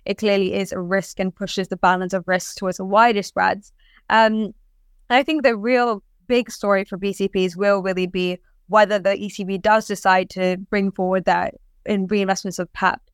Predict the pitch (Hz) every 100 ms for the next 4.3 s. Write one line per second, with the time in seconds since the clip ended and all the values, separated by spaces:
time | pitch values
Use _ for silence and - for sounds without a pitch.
0 | _ _ _ _ 214 226 220 220 214 _
1 | - 196 240 269 302 294 254 233 233 -
2 | 214 214 - 202 202 202 - 196 185 220
3 | 202 - 202 190 196 202 196 - - 190
4 | - 208